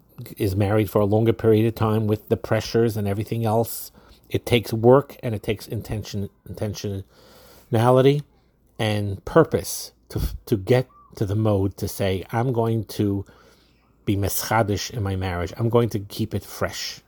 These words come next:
I'm going to keep it beautiful." And that applies with outside the bedroom, taking hikes together, walking, um, whatever it is, bowling, restaurant,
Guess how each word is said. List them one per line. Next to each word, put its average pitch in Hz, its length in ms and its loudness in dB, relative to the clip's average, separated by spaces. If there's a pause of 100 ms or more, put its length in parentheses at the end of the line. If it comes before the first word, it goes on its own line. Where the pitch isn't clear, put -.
I'm 113 140 -6
going 110 200 0
to - 80 -10
keep - 320 -8
it - 220 -2
beautiful." 95 540 -2 (720)
And 104 140 0
that 113 200 4 (180)
applies 117 600 4
with - 420 -6 (540)
outside 123 640 4 (280)
the 120 100 -6
bedroom, 135 500 -2 (320)
taking 87 280 -8
hikes 107 360 -6
together, 135 560 0 (680)
walking, 135 680 2 (720)
um, 82 500 -8 (520)
whatever 202 320 6
it 214 80 4
is, 180 160 2
bowling, 139 580 4 (1040)
restaurant, 131 680 -2